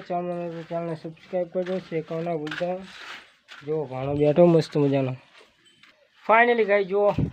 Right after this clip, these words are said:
બીજી દાન માલ બનાવ્યો તરી બખડિયાનો. હવે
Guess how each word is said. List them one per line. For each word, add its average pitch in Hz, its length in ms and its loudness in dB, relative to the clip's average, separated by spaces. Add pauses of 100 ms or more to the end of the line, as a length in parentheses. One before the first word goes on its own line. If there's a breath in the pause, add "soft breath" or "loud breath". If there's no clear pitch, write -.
(120)
બીજી 170 240 4
દાન 170 180 6
માલ 165 200 6
બનાવ્યો 175 500 4 (260 loud breath)
તરી 165 160 4
બખડિયાનો. 170 520 6 (300 loud breath)
હવે 147 380 -2